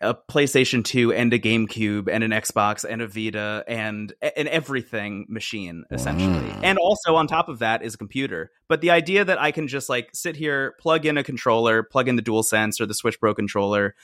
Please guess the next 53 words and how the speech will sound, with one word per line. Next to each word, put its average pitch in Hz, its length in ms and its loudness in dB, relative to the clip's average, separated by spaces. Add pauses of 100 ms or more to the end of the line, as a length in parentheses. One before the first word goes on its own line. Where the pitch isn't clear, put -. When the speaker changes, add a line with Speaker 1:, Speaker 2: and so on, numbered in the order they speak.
(220)
Speaker 1:
and, 113 180 2
like, 104 220 0
boot 104 320 -2
up 110 160 2
a 104 40 2
P 104 220 -2
S 101 140 -2
two 98 180 -6
game 110 460 0
for 110 140 -6
the 110 60 2
first 117 300 0
time 117 320 2
in 95 340 -2
forever 104 600 2
and 98 180 0
just 98 180 -2
have 98 140 0
it - 80 -4
work, 104 340 -2
like, 98 280 -4
on 98 140 -2
my 95 120 -4
computer 98 400 -6
through 95 200 -6
H - 180 -8
D 98 80 -6
M 101 100 -4
I. 107 280 0 (220)
I 131 100 2
know 151 160 6
it 160 80 0
doesn't 123 280 -2
sound 107 600 -2 (140)
that 107 200 -2
wild 107 420 0
to 107 60 -16
people 101 240 -6
who 101 140 -2
already 101 260 -2
have 101 240 -2
computers 107 580 -4
and 104 200 -4
already 104 340 0
have 98 180 -4
P 107 160 -6
Cs 107 320 -8
with, 95 140 -12
like, 101 160 -6
great 104 220 -8
<laughs> - 20 -4
graphics 127 380 -2
cards. 196 360 -2